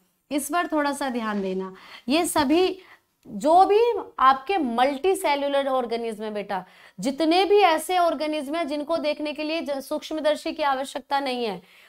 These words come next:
उन सब के अंदर ये जो एम अवस्था है ना, ये दो अवस्थाओं में कंप्लीट हो जाती है,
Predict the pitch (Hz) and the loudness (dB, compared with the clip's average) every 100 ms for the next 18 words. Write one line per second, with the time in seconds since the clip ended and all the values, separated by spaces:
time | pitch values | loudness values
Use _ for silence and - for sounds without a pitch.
0 | _ - 370 440 - - 285 285 - 381 | _ -2 2 2 2 0 0 0 0 0
1 | 339 320 339 339 330 320 339 285 311 302 | 2 2 2 2 -2 -2 0 2 2 0
2 | 302 - 311 311 302 339 302 - - - | -4 0 2 2 2 2 0 -4 -18 -12
3 | 247 320 294 208 269 311 302 294 285 285 | -2 0 0 0 2 4 2 0 -6 -2
4 | 277 285 294 302 247 240 262 262 226 196 | -2 0 -4 -2 -4 -2 -4 -4 -6 -4
5 | 196 185 220 202 | -6 -6 -6 -6